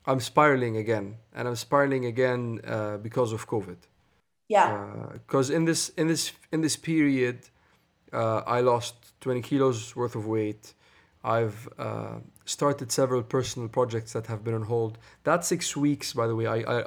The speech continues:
Speaker 1: I wrote a book it didn't, well, it didn't get published yet. It just needs to be brushed up. But I got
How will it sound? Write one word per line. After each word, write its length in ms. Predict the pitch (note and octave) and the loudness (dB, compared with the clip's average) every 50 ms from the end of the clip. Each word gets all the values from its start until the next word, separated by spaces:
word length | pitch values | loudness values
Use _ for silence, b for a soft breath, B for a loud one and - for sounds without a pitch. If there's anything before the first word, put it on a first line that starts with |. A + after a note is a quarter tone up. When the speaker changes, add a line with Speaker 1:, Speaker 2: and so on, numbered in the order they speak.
| - B2+ | 0 2
Speaker 1:
I 40 | |
wrote 240 | B2+ C3 C3 B2+ - - | 2 2 2 0 -2 -6
a 40 | |
book 360 | A2+ A#2 A#2 A2+ A2+ - - b b b b b b - - C3 B2 A#2+ A#2+ A2+ A#2 - - | -4 -4 -4 -4 -6 -12 -20 b b b b b b -20 -20 -20 -20 -20 -20 -20 -18 -16 -12
it 80 | - | -4
didn't, 200 | A#2+ B2 B2 B2 - - A2 | -2 0 0 0 -2 -2 -2
well, 120 | G2 G2 G2+ | -2 -4 -6
it 60 | A2+ - | -6 -4
didn't 200 | - B2+ B2 A#2 | -2 -2 0 -2
get 140 | A#2 A2 | -4 0
published 400 | - C3 A#2+ A2+ G#2+ - - - | 0 0 0 0 -4 -6 -4 -2
yet. 220 | B2 A2 G#2 - - | -2 -2 -2 -4 -10
It 120 | A#2 - | -16 -12
just 220 | - - A2+ - - | -12 -12 -10 -10 -10
needs 140 | A#2 A2 | -12 -12
to 80 | - - | -10 -8
be 80 | A#2+ A#2 | -8 -2
brushed 320 | A2 A#2 A2 - - - | -2 -2 -2 -2 -4 -6
up. 140 | A2 - - | -8 -6 -8
But 120 | - - | -6 -2
I 100 | A2+ A2+ | -2 0
got 320 | A2+ A#2 A2+ A2+ A2+ - | 2 0 0 0 -4 -10